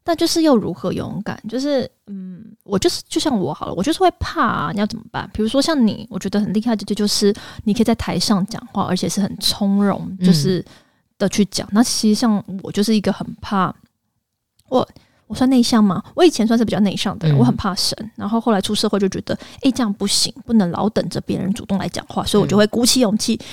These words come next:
Speaker 1: 就是常去活动啊，
Speaker 2: 嗯。
Speaker 1: 或者是就，就练就就是要怎么样跟别人交流，反正你就是开话题，然后练久了我就觉得我比较敢说话。可是至于比如说你要把镁光灯放在我身上，或大家注意集中在我身上的时候，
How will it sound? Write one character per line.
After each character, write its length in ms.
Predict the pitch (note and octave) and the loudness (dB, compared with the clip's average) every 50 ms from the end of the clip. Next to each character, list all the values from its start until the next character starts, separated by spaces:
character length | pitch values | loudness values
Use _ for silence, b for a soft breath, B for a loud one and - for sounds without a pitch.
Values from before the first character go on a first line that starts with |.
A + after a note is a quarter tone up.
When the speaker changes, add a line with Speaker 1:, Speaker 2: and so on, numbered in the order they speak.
| B B B B | B B B B
Speaker 1:
就 100 | - G#3+ | -4 -4
是 320 | G3+ - - G3+ G3 G3+ B B B | -2 0 2 2 2 0 B B B
常 220 | - - F3+ G3+ | -6 0 2 4
去 100 | G#3+ C4 | 4 4
活 240 | C4 - G#3 F3+ G3+ | 4 4 4 4 4
动 260 | - - A#3+ A3 G#3 | 4 6 6 6 6
啊， 260 | G3+ F#3+ F#3 F#3 F3+ F#3 | 4 2 0 0 0 0
Speaker 2:
嗯。 80 | G3+ G3+ | 2 2
Speaker 1:
或 100 | G#3 G3+ | 2 0
者 80 | G3 | 2
是 160 | F#3+ G#3+ G3 | 0 -2 0
就， 440 | F#3 G#3+ G#3 G3 F#3+ F#3+ F#3 F#3 F#3+ B B B B B B B _ | 2 2 4 4 4 4 2 2 0 B B B B B B B _
就 140 | - A3+ A3 | 0 2 4
练 200 | G#3+ A3 G3+ G3 | 6 6 6 4
就 160 | - A3 G3 F#3 | 2 2 0 0
就 100 | F#3+ F3+ | 0 -2
是 140 | - F#3 | 0 0
要 80 | G3+ F#3+ | 0 0
怎 100 | - - | 0 -2
么 80 | F#3 G3 | 0 0
样 80 | F#3+ G3 | 2 4
跟 140 | G#3 G#3 | 4 4
别 140 | G3 - - | 4 2 -2
人 100 | F3+ F3 E3 | -4 -4 -4
交 100 | - F#3 | -4 -4
流， 100 | - E3 | -4 -4
反 120 | - - G3 | -2 2 4
正 80 | A3+ | 6
你 60 | A#3 G#3+ | 6 6
就 120 | - - | 6 4
是 120 | D#3+ C4 | 2 2
开 200 | - - - C4+ | 0 0 0 0
话 300 | C#4 - - F#4+ D4+ - - | 0 2 2 2 2 2 -2
题， 160 | - - - - | -8 -10 -6 -2
然 60 | F3+ | -2
后 60 | G3+ C4 | 0 2
练 220 | D#4 C#4+ A#3 A3+ | 4 4 4 2
久 120 | - - - | 2 -2 -6
了 60 | - | -6
我 40 | G3+ | -4
就 80 | - G#3 | -4 -4
觉 100 | - G3 | -2 -2
得 120 | G3 G3 F#3 | -2 -2 -4
我 100 | F#3+ F#3+ | -4 -4
比 80 | - - | -4 -4
较 160 | G3 F3+ F3+ | -6 -6 -6
敢 180 | - - - - - A3+ - | -6 -10 -10 -10 -12 -14 -14
说 200 | - - - F#3+ | -14 -8 -8 -6
话。 120 | F#3 - - | -6 -6 -4
可 100 | - B3 | -2 -2
是 100 | C#4 D4 - _ _ - | -2 -2 -4 _ _ -6
至 200 | - - D#4+ B3 | -2 0 0 0
于 160 | A3 F#3 E3 - F3+ - - _ | 0 -2 -4 -6 -8 -10 -12 _
比 80 | - | -6
如 60 | G3 G3 | -2 0
说 180 | G#3+ A3 A#3 B B B B B - | 0 0 0 B B B B B -6
你 80 | G#3+ | -4
要 80 | A3 B3 | -2 0
把 120 | - A3+ | 2 2
镁 140 | A3 G#3 F3 | 2 2 0
光 240 | - - - G3+ G#3 | -2 -2 0 0 2
灯 180 | G3 G#3 A3 A#3 | 2 2 2 0
放 220 | - - A#3+ A#3 | 0 -2 -2 0
在 80 | A3 F#3 | 0 0
我 100 | - D#3+ | -2 -2
身 200 | - B2+ F#3 F#3+ | -2 -2 -2 -2
上， 160 | - F#3 F#3+ | -2 0 0
或 100 | G3+ G3+ | 0 0
大 160 | - - G#3+ | 0 -2 -2
家 160 | - G3+ G#3 - - | -2 -2 -4 -4 -4
注 260 | - - B3 G3 F#3 - | -2 0 0 0 -2 -2
意 160 | - A3 G3 | 0 -2 -2
集 160 | - - - | -2 -4 -6
中 160 | F#3+ G3+ F#3+ | -4 -2 0
在 100 | F#3+ G3 | 0 0
我 100 | E3 - | -2 -2
身 140 | F3+ - F#3+ | -6 -6 -4
上 100 | G3 F#3 | -4 -4
的 80 | F3 - | -4 -4
时 120 | - F3+ | -2 -2
候， 120 | - - | -4 -4